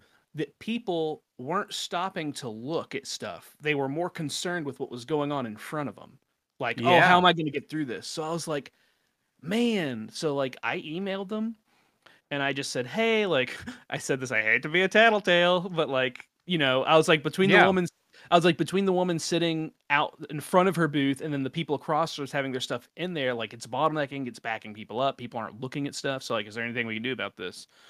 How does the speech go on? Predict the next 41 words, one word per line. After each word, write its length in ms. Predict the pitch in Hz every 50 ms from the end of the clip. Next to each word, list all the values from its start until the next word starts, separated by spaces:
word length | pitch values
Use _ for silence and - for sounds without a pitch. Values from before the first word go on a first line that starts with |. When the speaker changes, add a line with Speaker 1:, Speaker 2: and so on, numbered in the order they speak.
| - - _ _ _ _ _ _ -
Speaker 1:
And 180 | - 147 135 127
then, 220 | 127 123 123 120 120
uh, 220 | 113 110 110 123 - _ _ _ _ _ - - - - -
I 100 | 165 175
don't 340 | 160 202 247 294 294 220 190
know 460 | 180 180 202 214 220 220 226 220 214 _ _ _ _ _ -
any 180 | 156 160 170 170
of 80 | 156
the 80 | 147 151
people's 440 | - 175 170 - 151 139 127 - -
names, 400 | 139 135 147 147 147 147 131 127
but 120 | 147 139
I 60 | 131 127
recognize 580 | 135 160 190 - 202 170 170 170 170 165 147 135
this 240 | 143 135 - -
one 280 | 131 131 135 135 139 135
guy 340 | 123 117 110 104 104 104 107 - _ _ _ _ _ _ _ _
<laughs> 240 | _ _ _ _ -
and, 300 | 185 180 196 208 226 - - - - - - -
that 200 | - 208 - -
works 300 | 127 131 135 135 - - -
there, 220 | 139 123 110 113 107
and 100 | - 139 131
he, 100 | 170 202
like, 160 | 208 202 - - _ _ _ _ -
walked 400 | 143 147 160 160 - - - 131
by 440 | 131 131 131 135 139 135 123 117 110
with, 140 | 110 - -
like, 160 | 117 120 -
a 40 | - _ -
couple 240 | - 135 127 123 117
other 320 | 117 117 120 113 110 107
Grand 320 | 107 113 123 127 110 107 110
Rapids 300 | 107 107 104 107 101 -
people, 260 | - 110 104 - 107 107
and 60 | 104
he, 80 | 139 143
like, 140 | 127 120 -
looked 220 | 131 127 123 - 135
over, 400 | 120 117 113 107 104 101 101 - -
like, 240 | 131 127 - -